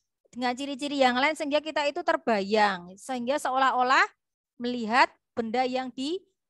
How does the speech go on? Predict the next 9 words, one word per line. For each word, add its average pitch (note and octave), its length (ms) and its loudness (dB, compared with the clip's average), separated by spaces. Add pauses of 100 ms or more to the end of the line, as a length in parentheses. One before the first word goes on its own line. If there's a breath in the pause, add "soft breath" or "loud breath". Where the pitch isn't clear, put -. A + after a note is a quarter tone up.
digambarkan. F#3 1040 -6
Itu A3+ 100 -14
ya, D4 120 0
Vin D4+ 160 -6
ya, B3 280 4
jawabannya B3 540 -2
deskripsi. G3 1120 -8
Itu B3 80 -10
nggih. B3 320 0